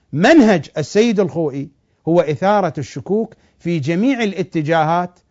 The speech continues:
على أخبار أهل البيت. قطعًا هو لا يريد إثارة الشكوك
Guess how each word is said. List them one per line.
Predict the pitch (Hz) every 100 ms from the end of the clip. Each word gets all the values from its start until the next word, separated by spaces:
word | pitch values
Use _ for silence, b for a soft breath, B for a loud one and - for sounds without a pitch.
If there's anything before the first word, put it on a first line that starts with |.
| _
على | - 156
أخبار | 139 127 131 147 151 135
أهل | 101 110
البيت. | 95 95 - _ _ _ _ _ _ _ _ _
قطعًا | 175 180 160 156
هو | 147 135 123 b b 123
لا | 151 220
يريد | 262 240 202 123 _ _
إثارة | 139 151 147 139
الشكوك | 131 - 135 - 214 190